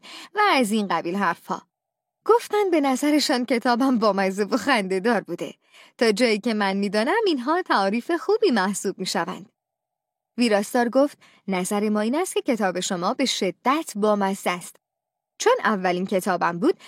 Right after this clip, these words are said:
اصلاً نمی‌فهمیدم که منظورشان چیست، اما به آنها اطمینان دادم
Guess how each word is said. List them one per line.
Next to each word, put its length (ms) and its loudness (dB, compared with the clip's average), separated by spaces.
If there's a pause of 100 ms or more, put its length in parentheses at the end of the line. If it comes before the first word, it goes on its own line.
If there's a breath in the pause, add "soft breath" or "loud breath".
(160 loud breath)
اصلاً 380 0 (100)
نمی‌فهمیدم 760 0
که 140 -4
منظورشان 720 -4
چیست، 280 -8 (280 loud breath)
اما 320 2
به 80 4
آنها 340 2
اطمینان 480 0
دادم 300 0